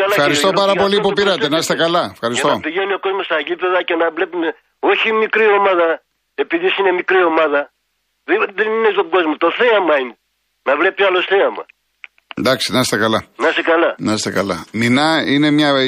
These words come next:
Speaker 2: ιστορία παλιά, ήταν τότε λόγω του Άλτερ. Έτσι, η ίδια εταιρεία με το Άλτερ και λοιπά. Μη γυρίζουμε τόσο πίσω, άσε, είναι και στενάχωρα αυτά όλα.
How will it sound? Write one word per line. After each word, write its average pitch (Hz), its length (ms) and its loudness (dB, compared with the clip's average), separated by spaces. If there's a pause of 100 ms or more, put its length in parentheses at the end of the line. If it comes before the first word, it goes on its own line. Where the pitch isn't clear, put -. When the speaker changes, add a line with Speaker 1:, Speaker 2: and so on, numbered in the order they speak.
Speaker 2:
ιστορία 123 340 0
παλιά, 135 300 0 (280)
ήταν 139 180 -2
τότε 156 240 0
λόγω 147 260 2
του 143 180 0
Άλτερ. 76 320 -4 (200)
Έτσι, 123 260 -4
η - 20 2
ίδια 117 200 2
εταιρεία 107 360 0
με 90 100 -2
το 78 120 -4
Άλτερ 156 300 0
και 127 140 -4
λοιπά. 104 280 0
Μη 123 120 2
γυρίζουμε 98 440 -2
τόσο 85 260 -6
πίσω, - 240 -4
άσε, 117 220 -2
είναι 110 120 0
και 107 100 -2
στενάχωρα 104 460 -2
αυτά - 240 -8
όλα. - 180 -8